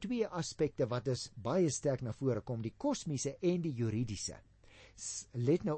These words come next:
op, saam met al die mense moet ook die ganse skepping juig, staan daar in vers elf en twaalf. Hoekom? Want die Here, die regverdige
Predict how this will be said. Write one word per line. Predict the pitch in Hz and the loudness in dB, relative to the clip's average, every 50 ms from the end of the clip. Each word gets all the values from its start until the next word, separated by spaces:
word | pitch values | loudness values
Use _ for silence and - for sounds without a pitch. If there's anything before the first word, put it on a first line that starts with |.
| 151 139 - | -2 -4 -6
op, | - - - - - - - - - - | -8 -10 -20 -20 -20 -20 -20 -20 -14 -10
saam | - - - 214 240 294 330 339 320 | -8 -2 2 4 4 4 4 2 4
met | 247 185 175 - - - - - | 4 4 2 2 -4 -16 -6 0
al | 202 262 294 233 | 2 2 2 2
die | 202 165 127 | 2 2 2
mense | 110 113 135 139 131 107 - - 98 101 131 180 - _ _ - - - - - | 2 2 2 2 0 0 -2 -6 -6 -8 -8 -10 -14 _ _ -20 -20 -20 -16 -8
moet | - 98 110 123 135 208 240 147 - - - - - - - - - - - - - - | -4 0 4 6 8 8 8 6 4 -2 -14 -20 -20 -20 -20 -20 -20 -20 -20 -8 4 8
ook | 180 190 180 135 127 | 10 10 10 8 6
die | 139 135 | 2 2
ganse | 131 - 160 160 160 147 - 156 127 | 2 2 0 0 0 0 -2 -4 -6
skepping | - - 143 131 - - 127 127 120 - - - - | -2 0 0 2 2 2 0 0 -2 -4 -10 -14 -10
juig, | 95 92 95 113 139 139 135 123 98 - - - - - - - - - - - - - | -8 -4 2 4 6 6 6 6 4 0 2 4 6 6 6 4 2 -4 -10 -16 -16 -12
staan | - - - 147 131 127 120 | -10 -4 0 2 2 2 2
daar | 117 110 110 104 | 0 0 -2 -2
in | - | -2
vers | 110 98 95 | -4 -4 -6
elf | 120 110 104 95 - | -6 -6 -8 -8 -8
en | 101 95 | -10 -10
twaalf. | - 98 90 78 67 - - - 117 | -8 -8 -8 -8 -10 -14 -12 -4 2
Hoekom? | 123 160 226 - - 160 104 85 80 - - - - - - - - - - - | 4 4 4 4 2 0 0 -2 -4 -12 -16 -20 -20 -20 -20 -20 -20 -18 -14 -12
Want | 104 104 104 147 151 151 131 131 | -6 0 2 2 4 4 4 2
die | 127 113 | 0 0
Here, | 101 113 147 220 262 190 117 98 110 170 196 - - - - _ - - - - - - | 2 2 2 4 4 2 2 0 -4 -6 -10 -14 -20 -20 -20 _ -20 -20 -20 -20 -20 -4
die | - 113 143 151 156 | 4 8 8 10 10
regverdige | 160 160 143 135 - - - - 214 262 262 233 - 170 - - 117 104 | 8 6 2 -2 -6 -6 -2 2 4 4 4 4 2 0 0 -2 -4 -4